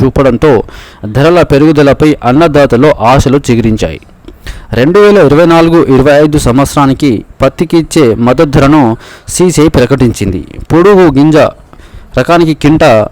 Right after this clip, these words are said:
ఏడు వేల ఐదు వందల ఇరవై ఒక్క రూపాయగా ప్రకటించింది ప్రభుత్వం. పొట్టి పింజాకు అంటే పొట్టి రకం ద-, పత్తికైతే ఏడు వేల ఒక వంద నూట ఇరవై ఒక్క రూపాయగా ప్రకటించింది. రెండు వేల ఇరవై మూడు ఇరవై నాలుగులో మొదటి రకానికి వచ్చి ఏడు వేల ఇరవై రూపాయలకు,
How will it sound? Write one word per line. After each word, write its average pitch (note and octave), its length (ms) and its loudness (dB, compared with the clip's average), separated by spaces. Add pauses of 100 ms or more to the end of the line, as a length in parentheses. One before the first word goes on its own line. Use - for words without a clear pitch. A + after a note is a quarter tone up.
(220)
ఏడు D3+ 280 0
వేల D3 420 2
ఐదు C#3+ 280 2
వందల D3 180 4
ఇరవై C3+ 300 2
ఒక్క C3 140 -2
రూపాయగా B2+ 360 0
ప్రకటించింది A2+ 720 -2
ప్రభుత్వం. G#2+ 520 -2 (160)
పొట్టి D3+ 240 -2
పింజాకు D#3+ 460 0
అంటే C#3 280 0
పొట్టి C3 360 -2
రకం D3 340 0
ద-, G#2+ 80 -4
పత్తికైతే A#2+ 1000 -2 (300)
ఏడు D#3 240 2
వేల D3 240 2
ఒక A#2+ 300 0
వంద C3+ 180 0 (300)
నూట A#2+ 200 -4
ఇరవై B2 240 2
ఒక్క A#2 120 -4
రూపాయగా A#2 320 0
ప్రకటించింది. G2+ 760 -6 (640)
రెండు C3+ 240 2
వేల G#3 160 4
ఇరవై E3 300 2
మూడు F3+ 280 0
ఇరవై C3 200 0
నాలుగులో C3+ 840 0 (340)
మొదటి F3 300 2
రకానికి D#3 380 0
వచ్చి C#3 260 -2
ఏడు B2+ 320 0
వేల D3+ 160 2
ఇరవై A#2+ 280 2
రూపాయలకు, C3+ 480 0